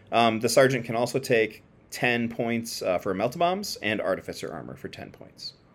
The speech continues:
So I would consider outfitting, if I was gonna outfit my sergeant, I would consider giving them a power fist or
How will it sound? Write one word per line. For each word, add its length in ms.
So 240
I 160
would 160
consider 360
outfitting, 720
if 100
I 40
was 120
gonna 140
outfit 300
my 120
sergeant, 640
I 80
would 160
consider 360
giving 300
them 220
a 40
power 300
fist 520
or 680